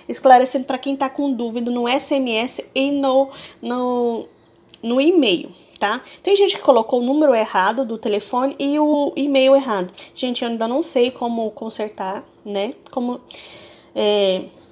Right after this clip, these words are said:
corrigir esse erro, mas assim que eu ficar sabendo, eu também venho aqui dar essa dica pra vocês que colocaram o e-mail errado e o, o número errado, porque eu, são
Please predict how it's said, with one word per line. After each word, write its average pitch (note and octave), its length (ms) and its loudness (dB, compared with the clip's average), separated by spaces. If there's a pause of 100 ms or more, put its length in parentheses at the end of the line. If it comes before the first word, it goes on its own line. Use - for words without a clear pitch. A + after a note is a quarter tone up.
(500)
corrigir A3 540 -4
esse G#3+ 200 -6
erro, G#3+ 320 -2
mas A3 380 -2
assim D4 420 -2
que - 100 -4
eu C#4 160 8
ficar C4+ 220 -6
sabendo, G#3 600 -4
eu A#3 100 -4
também B3 320 -4
venho C4 340 2
aqui D#4 280 0
dar A#3 140 0
essa A#3+ 220 -2
dica C#4+ 400 -2
pra C4+ 140 0
vocês C4 420 -2
que C4 140 -12
colocaram B3+ 460 -4
o - 20 -4
e-mail A#3+ 320 0
errado A#3 400 -4 (400)
e A#3+ 240 -2
o, A#3 880 0 (880)
o B3 80 -6
número B3 360 6
errado, A3 400 0
porque - 180 -12
eu, A3+ 220 -8 (880)
são C4+ 360 2